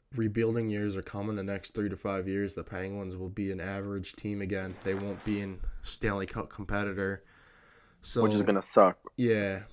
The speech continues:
Speaker 1: but, I mean, every team goes through it. You can't, it's ho-, especially hockey too. You can't do what the Patriots are doing. Like a tw-
Speaker 2: That's, that's, like,
Speaker 1: I think it's like a
Speaker 2: that's
Speaker 1: tw-,
Speaker 2: something you'll
Speaker 1: it's like
Speaker 2: never
Speaker 1: a
Speaker 2: see again.
Speaker 1: twenty-year dynasty. You're never gonna see that again.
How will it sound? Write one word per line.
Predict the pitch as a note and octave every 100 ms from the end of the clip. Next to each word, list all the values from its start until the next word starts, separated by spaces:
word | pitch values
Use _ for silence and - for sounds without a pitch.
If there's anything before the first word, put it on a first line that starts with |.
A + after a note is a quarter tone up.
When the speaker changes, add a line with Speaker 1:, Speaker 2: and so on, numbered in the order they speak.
| -
Speaker 1:
but, | A#2+
I | A2
mean, | A2+ A2 A2+
every | A2+ A2
team | - A2 G2
goes | F#2+ F#2 -
through | G2 F2
it. | F2
You | F2
can't, | - A2 G2+ -
it's | G2+
ho-, | A#2 -
especially | - B2 B2+ C3
hockey | G#2+ G#2+ G2+ G2+
too. | - A2+ F#2+ -
You | A#2
can't | - B2 G#2+
do | A#2 A2+
what | G#2+
the | A2
Patriots | - G#2 G#2 - G2 -
are |
doing. | - G2+ F#2+ F#2+ F#2+ - - _ - - - - _ -
Like | G2
a | F#2+
tw- | - - - - -
Speaker 2:
That's, | - F#3+ - - - - -
that's, | G2 D#3 - - -
like, | A2 G2+
Speaker 1:
I |
think | C3+ C#3+
it's | C#3
like | C3
a |
Speaker 2:
that's | A2+ C#3+
Speaker 1:
tw-, | -
Speaker 2:
something | E3+ D3
you'll | C3+
Speaker 1:
it's |
like | C#3+
Speaker 2:
never | C3
Speaker 1:
a | G#2
Speaker 2:
see | C3
again. | G#2 G#2+
Speaker 1:
twenty-year | A2 A#2 A#2 A2 A2
dynasty. | G2+ G2+ G2+ G#2 -
You're | A2
never | A2+ C3 A2
gonna | G2
see | - G#2+
that | G2 F#2+
again. | F#2 F#2 F2 F2+